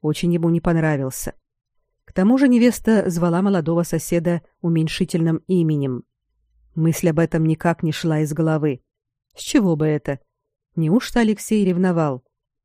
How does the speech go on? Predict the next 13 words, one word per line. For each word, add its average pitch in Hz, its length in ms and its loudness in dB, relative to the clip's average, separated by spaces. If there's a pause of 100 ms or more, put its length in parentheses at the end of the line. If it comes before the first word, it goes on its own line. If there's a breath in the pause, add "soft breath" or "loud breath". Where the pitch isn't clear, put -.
(140)
Вот 151 240 -2
стыдобато. 160 680 0 (1900)
Вернувшись 170 640 0
в 147 40 -8
Бельцы, 185 480 2 (440)
Черкасский 175 680 0
долго 170 320 4
размышлял, 160 800 0 (320)
написать 226 420 2
текст - 260 -2
брачного 165 440 0
договора 165 580 0 (180)
сейчас - 720 0